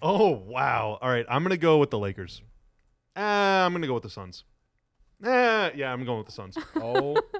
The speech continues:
Speaker 3: my goodness.
Speaker 1: All right, I'm going with the Suns.
Speaker 2: Lock it in.
Speaker 1: Lo-, it's locked in.
Speaker 2: 'Kay.
Speaker 1: There's no backspace on this laptop.
Speaker 2: Okay. Um, Pels at Kings.
Speaker 3: Adele.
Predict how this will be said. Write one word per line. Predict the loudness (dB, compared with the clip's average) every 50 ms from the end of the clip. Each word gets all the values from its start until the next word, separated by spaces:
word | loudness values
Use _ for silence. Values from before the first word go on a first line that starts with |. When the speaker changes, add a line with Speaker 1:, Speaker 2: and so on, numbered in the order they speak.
| -12 -12 -16
Speaker 3:
my | -18 -16 -14 -14 -14
goodness. | -14 -14 -16 -16 -16 -20 -20 -10 -2
Speaker 1:
All | 2 4
right, | 4 4 2 0 -4 -6
I'm | -6 -2
going | 0 0 0
with | 0 -2
the | -6
Suns. | -6 -6 -6 -6 -6 -10 -14 -18 _ _ _ _ _ _ _ _ _ _ _ _ _ -6
Speaker 2:
Lock | -4 -4 -4 -4
it | -4 -6
in. | -6 -8 -10 -14 -16 _ _
Speaker 1:
Lo-, | -2 0 0 0 0 0
it's | -4 -8 -6
locked | -4 -2 -2 -2 -2 -4 -8
in. | -8 -8 -8 -8
Speaker 2:
'Kay. | -8 -8 -8 -10 -12 _ _ _
Speaker 1:
There's | -14 -14 -10 -6
no | -6 -6 -4
backspace | -2 -4 -4 -4 -6 -10 -12 -12 -12 -12
on | -14 -16
this | -16 -18 -20 _ _ -20 -20 -16
laptop. | -16 -16 -14 -14 -16 -18 -18 _ -16 -12
Speaker 2:
Okay. | -10 -10 -8 -8 -10 -12 -12 -16 -20 _ _ _ -8
Um, | -6 -4 -4 -6 -6 -8 -12 _ _ -10
Pels | -6 -4 -2 -2 -2 -4
at | -4 -6 -6 -8
Kings. | -10 -10 -10 -8 -8 -8 -10 -10 -14
Speaker 3:
Adele. | -20 -20 -20 -20 -20 -20 -18 -20 -20